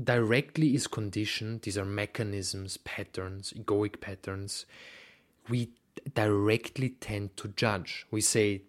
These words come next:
"This was bad. That person did something bad, and I don't want this, and this is bad, and my situation is bad."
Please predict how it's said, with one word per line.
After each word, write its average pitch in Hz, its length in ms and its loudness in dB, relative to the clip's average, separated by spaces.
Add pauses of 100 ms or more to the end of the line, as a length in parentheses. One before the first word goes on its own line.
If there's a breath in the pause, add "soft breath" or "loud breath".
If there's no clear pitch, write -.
(140)
"This 175 160 10
was 127 140 2
bad. 123 480 8
That 123 160 -6
person 151 320 6
did 151 160 6
something 139 340 6
bad, 160 340 6
and 135 120 2
I 139 80 4
don't 139 320 4
want 170 280 8
this, 160 140 8
and 147 100 6
this 147 120 4
is 151 100 6
bad, 165 480 6
and 151 80 4
my 147 100 4
situation 160 640 10
is 143 120 4
bad." 139 400 2